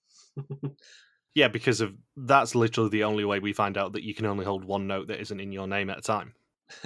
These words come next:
Speaker 1: <laughs> Don't open the tube, Tigo.
Speaker 2: Don't open the tube until everyone is unlocked, because until everyone is unlocked, you can't really do much.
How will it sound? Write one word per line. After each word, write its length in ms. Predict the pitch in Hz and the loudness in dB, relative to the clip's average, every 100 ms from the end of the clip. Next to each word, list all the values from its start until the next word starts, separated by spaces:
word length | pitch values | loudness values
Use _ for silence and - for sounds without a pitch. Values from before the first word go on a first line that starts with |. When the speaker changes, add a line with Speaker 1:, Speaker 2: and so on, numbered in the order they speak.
| - | -10
Speaker 1:
<laughs> 840 | - - - 120 - - - _ - | -8 -8 -6 -6 -8 -20 -20 _ 0
Don't 420 | 165 170 185 - - - | 2 2 0 -4 -6 0
open 640 | 175 185 147 123 135 131 - | 2 4 4 4 2 -2 -6
the 220 | 117 139 | 0 2
tube, 560 | 135 185 180 165 131 110 - | 4 4 4 4 0 -6 0
Tigo. 680 | - 135 117 127 131 160 143 _ _ _ _ | 4 4 6 4 4 -2 -6 _ _ _ _
Speaker 2:
Don't 220 | 139 151 160 | 6 6 6
open 320 | 147 135 143 | 4 4 2
the 80 | 143 | 0
tube 320 | 127 113 110 | 2 2 2
until 420 | 110 123 113 117 | 0 2 2 2
everyone 440 | 110 110 120 113 113 | 0 2 4 4 4
is 160 | 107 | 4
unlocked, 480 | 117 113 120 - - | 2 6 4 4 -4
because 260 | 101 101 - | -4 -4 -6
until 300 | 92 117 131 | -2 0 2
everyone 280 | 120 120 | 0 -2
is 120 | 110 113 | 0 -2
unlocked, 400 | 104 120 - 110 | 0 0 -2 -4
you 40 | |
can't 200 | 107 120 | -4 -2
really 200 | 107 110 | -2 -2
do 200 | 110 104 | 0 -2
much. 360 | 98 - - | -4 -8 -12